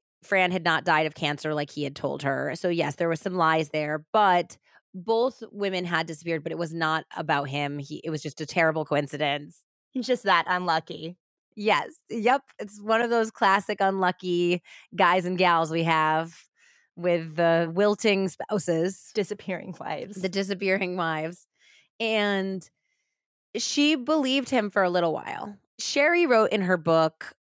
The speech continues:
Speaker 1: that she kind of thought that no one had ever taken care of Diane the way John was. Like, he bought her a Ferrari. He was taking care of her. He was showering her with presents. And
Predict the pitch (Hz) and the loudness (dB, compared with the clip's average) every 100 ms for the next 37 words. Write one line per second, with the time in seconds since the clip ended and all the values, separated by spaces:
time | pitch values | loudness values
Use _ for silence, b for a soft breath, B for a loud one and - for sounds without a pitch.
0 | _ 190 175 180 165 165 165 - - - | _ -12 -2 2 4 4 0 -4 -12 -14
1 | _ _ _ _ - - 269 254 285 262 | _ _ _ _ -10 -6 -4 -2 0 0
2 | 240 - 202 190 185 180 170 - 208 220 | -2 0 2 2 2 2 2 0 -2 -2
3 | 226 196 175 170 175 165 151 156 156 151 | -2 -2 -2 -4 -6 -8 -4 -2 -2 -2
4 | 156 160 165 165 170 165 160 165 160 151 | -2 -2 -2 -2 -2 -4 -2 -4 -2 -2
5 | 156 160 160 156 160 - 170 160 156 190 | -2 -2 -2 -2 -4 -10 -12 -8 -6 -6
6 | 202 240 226 247 247 190 160 131 170 160 | -6 -8 -4 -2 -2 -4 -8 -10 -10 -10
7 | - 180 214 202 226 233 214 185 160 156 | -8 -10 -10 -10 -4 -2 -2 -2 -2 -2
8 | 165 156 156 160 - b b b b b | -6 -6 -4 -4 -8 b b b b b
9 | - - - 233 208 226 226 214 208 202 | -14 -10 -2 4 4 4 2 2 0 2
10 | 202 202 - 202 214 190 165 151 143 - | 2 0 -2 0 2 2 0 -2 -6 -14
11 | _ - 190 185 180 180 175 175 170 | _ -4 0 2 4 2 0 -2 -6